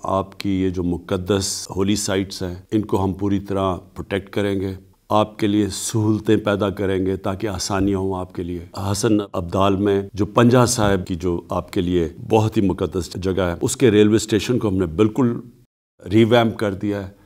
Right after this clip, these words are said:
हर किस्म की फैसिलिटी वहाँ दे दी है ताकि जो यात्री आएँ उनके लिए आसानियाँ हों, उनके लिए हर किस्म की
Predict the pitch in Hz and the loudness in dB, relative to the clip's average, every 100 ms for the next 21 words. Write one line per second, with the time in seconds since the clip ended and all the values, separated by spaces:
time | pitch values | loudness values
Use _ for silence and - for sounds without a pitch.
0 | _ _ - 123 143 123 117 127 117 101 | _ _ -4 0 2 0 -2 -2 -4 -6
1 | 87 110 110 120 107 101 95 95 92 95 | -4 0 0 0 0 0 0 0 0 -2
2 | 90 - - - - _ - 104 113 101 | -4 -10 -20 -20 -20 _ -4 -2 0 0
3 | 107 104 107 95 110 110 107 104 107 - | 2 4 4 4 4 4 2 -2 -6 -16
4 | _ _ - 110 98 98 95 87 - 92 | _ _ -8 -6 -2 -2 -2 -4 -4 -2
5 | 92 95 90 90 90 87 87 92 90 92 | 0 0 0 -2 -4 -4 -4 -4 -6 -6
6 | 87 87 - 98 107 | -8 -8 -6 -4 -6